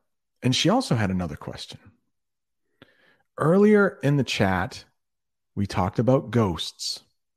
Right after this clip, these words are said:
Those are things, those are nouns.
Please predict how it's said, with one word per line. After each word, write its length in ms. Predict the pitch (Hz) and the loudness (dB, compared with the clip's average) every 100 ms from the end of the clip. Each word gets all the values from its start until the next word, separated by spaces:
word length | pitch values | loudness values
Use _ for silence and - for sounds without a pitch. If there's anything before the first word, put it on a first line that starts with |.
| _ _ _ _ - | _ _ _ _ -4
Those 200 | 107 107 | 0 2
are 100 | 120 | 0
things, 640 | - 135 120 107 95 90 | 2 2 4 2 -2 -4
those 260 | 110 110 110 | -2 0 2
are 60 | 127 | 2
nouns. 880 | 117 117 117 107 87 78 65 - | 2 2 2 0 -2 -6 -10 -16